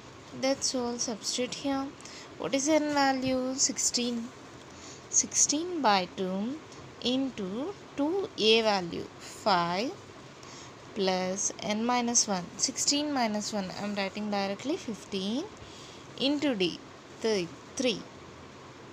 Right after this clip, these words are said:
That equals to two ones are eight. Two eights are sixteen. Eight into five twos are ten.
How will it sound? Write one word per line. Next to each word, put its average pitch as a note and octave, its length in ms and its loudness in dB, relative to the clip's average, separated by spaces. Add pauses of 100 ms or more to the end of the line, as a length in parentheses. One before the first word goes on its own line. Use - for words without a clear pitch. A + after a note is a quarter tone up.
(920)
That A3+ 180 4
equals F#3 600 2
to F3+ 160 -6 (100)
two G3+ 100 -2
ones F#3 460 -2
are F#4+ 160 4 (580)
eight. G3 300 4 (220)
Two A3+ 120 0
eights F3+ 420 0
are F#3 100 -2
sixteen. A3+ 580 -2 (800)
Eight A3 360 2
into F#3 360 -4
five G3 400 -2
twos G3+ 280 0
are F#3 220 -2
ten. G3 380 -2